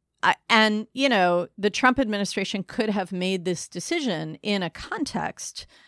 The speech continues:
of some broader strategy toward Israeli-Palestinian peacemaking, some new American engagement. And that also would have ameliorated the effects. But they chose to do it in a, in a basically,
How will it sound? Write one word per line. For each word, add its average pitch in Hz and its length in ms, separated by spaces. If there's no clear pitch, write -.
of 175 520
some 202 320
broader 175 520
strategy 165 880
toward 180 340
Israeli-Palestinian 160 1200
peacemaking, 160 800
some 185 320
new 175 220
American 165 460
engagement. 160 680
And 196 180
that 226 200
also 214 340
would 165 160
have 160 120
ameliorated 160 1120
the 175 200
effects. - 520
But - 320
they 180 200
chose 190 360
to 185 120
do 185 220
it 202 120
in 170 160
a, 160 240
in 196 160
a 175 80
basically, 180 920